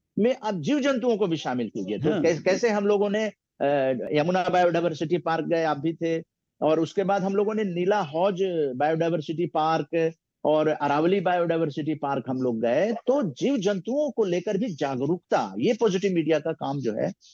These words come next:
Speaker 1: वो
Speaker 2: जी, जी।
Speaker 1: आरजेएसपीबीए कर रहा है। और जो हम लोगों को सलाह और सुझाव मिलते हैं, हम लोग उस
Speaker 2: जी,
Speaker 1: पर
Speaker 2: जी।
Speaker 1: दृढ़ प्रतिज्ञ होकर कार्य रूप देने का प्रयास करते हैं।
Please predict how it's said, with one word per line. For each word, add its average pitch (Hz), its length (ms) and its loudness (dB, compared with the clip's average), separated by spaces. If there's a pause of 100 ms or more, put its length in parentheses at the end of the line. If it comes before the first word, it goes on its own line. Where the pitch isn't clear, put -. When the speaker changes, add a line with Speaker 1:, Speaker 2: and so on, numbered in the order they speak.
(220)
Speaker 1:
वो - 80 4
Speaker 2:
जी, 247 60 4
जी। 202 60 2
Speaker 1:
आरजेएसपीबीए 135 680 0 (120)
कर 135 160 2
रहा 123 300 0
है। 196 260 -2 (320)
और 156 180 2
जो 190 200 2
हम 196 200 -2
लोगों 196 160 0
को 190 120 -2
सलाह 196 320 0
और 214 100 2
सुझाव 170 360 -2
मिलते 143 260 -2
हैं, 147 300 -4 (340)
हम 143 120 4
लोग 175 160 4
उस 156 100 0
Speaker 2:
जी, 127 60 -6
Speaker 1:
पर 180 140 2
Speaker 2:
जी। 135 60 -6
Speaker 1:
दृढ़ 180 240 2
प्रतिज्ञ 170 480 -2
होकर 151 320 0
कार्य 160 480 2 (200)
रूप 185 280 2
देने 143 300 -2
का 160 100 -4
प्रयास 165 500 -2
करते 113 260 -4
हैं। 143 280 -4